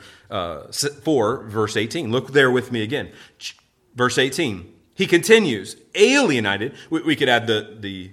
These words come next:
the pronoun they. "They," that is the unbelievers, "are alienated from the life of God because of the ignorance that's in them due to their hardness of heart."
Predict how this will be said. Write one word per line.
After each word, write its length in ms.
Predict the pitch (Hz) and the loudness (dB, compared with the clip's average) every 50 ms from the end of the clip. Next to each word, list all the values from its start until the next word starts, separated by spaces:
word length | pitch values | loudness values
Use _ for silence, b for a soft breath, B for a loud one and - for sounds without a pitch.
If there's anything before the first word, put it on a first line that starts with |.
| - - | -20 -18
the 60 | - | -4
pronoun 400 | - 143 113 104 95 90 92 90 | -2 0 0 0 -2 -4 -6 -2
they. 380 | 95 131 123 98 90 101 110 B B B - | 0 0 0 0 -2 -4 -6 B B B -14
"They," 840 | 113 113 143 202 247 262 226 143 110 95 95 98 110 147 190 196 - | -8 0 4 6 8 10 10 10 8 6 4 2 0 0 -2 -4 -4
that 120 | 120 113 117 | -2 0 0
is 300 | 120 120 117 - - 113 | -2 -2 -6 -10 -6 -4
the 320 | 110 107 104 98 - - - - | -4 -2 -4 -4 -8 -12 -4 0
unbelievers, 840 | 147 151 151 139 135 139 170 156 - 92 80 90 123 160 - b b b b b b - | 0 2 2 2 2 2 0 0 -2 -4 -6 -8 -8 -10 -10 b b b b b b 4
"are 300 | 160 160 160 170 - - | 6 6 8 6 4 2
alienated 1120 | 180 196 226 262 285 302 294 269 214 160 135 120 110 104 98 92 95 92 104 110 160 160 156 | 2 4 4 6 6 6 6 6 6 4 4 2 2 0 0 0 0 0 0 0 -2 -2 -6
from 500 | - - - 156 185 190 208 226 233 233 | -12 -8 0 2 4 4 4 4 2 2
the 120 | 196 180 147 | 2 2 2
life 420 | 131 131 135 147 170 208 220 220 | 4 4 6 8 8 8 8 8
of 200 | 254 247 202 143 | 6 6 6 4
God 520 | 123 110 98 87 80 76 76 80 85 101 b b b b b b | 0 0 0 0 0 -2 -4 -8 -10 -12 b b b b b b
because 800 | - 170 175 170 - - - - 214 254 285 262 160 123 131 131 | -2 -2 -2 -2 -4 -6 -2 2 4 6 6 6 6 4 2 0
of 160 | 147 156 151 151 | 0 -2 0 0
the 180 | 170 175 170 | -2 0 2
ignorance 440 | 190 202 202 214 214 214 208 196 214 | 4 2 4 4 4 4 4 2 2
that's 260 | 180 156 135 - - | 2 2 2 2 0
in 160 | 120 104 95 | -4 -4 -4
them 400 | 85 87 85 85 101 135 160 156 b b b b 110 113 113 | -6 -8 -8 -8 -10 -10 -12 -16 b b b b -14 -12 -6
due 640 | 104 190 240 269 285 247 156 123 107 101 110 139 147 | -2 0 2 4 4 4 4 4 2 0 -4 -6 -6
to 180 | - 160 160 | -4 -4 -2
their 200 | 147 160 156 143 | -2 -2 -2 -2
hardness 840 | 123 - - - 240 277 277 254 156 110 95 87 92 107 113 - - | -4 -6 -2 2 4 6 6 4 4 0 -6 -6 -6 -6 -8 -10 -10
of 260 | - - 180 185 - | -8 -10 -10 -10 -8
heart." 540 | - - 220 247 269 247 196 - - - | -6 -2 0 0 0 -2 -4 -6 -12 -20